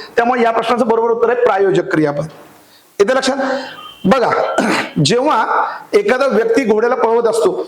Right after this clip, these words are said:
तेव्हा त्याला पळवण्यासाठी काय करत असतो माहिती का? त्याच्या पाठीवरती फटके मारत असतो, त्याला त्रास देत असतो आणि घोड्याला असं वाटत असतं की आपला मालक आपल्याला पळवा लागलाय आणि त्रास द्यायला लागलाय.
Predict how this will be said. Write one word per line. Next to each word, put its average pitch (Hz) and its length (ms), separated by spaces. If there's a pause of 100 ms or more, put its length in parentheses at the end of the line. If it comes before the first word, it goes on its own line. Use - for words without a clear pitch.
(100)
तेव्हा 240 200
त्याला 254 160
पळवण्यासाठी 240 500
काय 226 140
करत 233 180
असतो 233 140
माहिती 226 200
का? 156 60 (520)
त्याच्या 240 200
पाठीवरती 240 1000
फटके 208 240
मारत 185 280
असतो, 156 280
त्याला 233 320
त्रास 240 220
देत 233 120
असतो 202 520 (420)
आणि 226 140
घोड्याला 220 360
असं 247 140
वाटत 240 200
असतं 226 540
की - 60
आपला 214 300
मालक 214 320
आपल्याला 208 260
पळवा 202 280
लागलाय 190 240
आणि - 220
त्रास 180 420
द्यायला 160 180
लागलाय. 156 200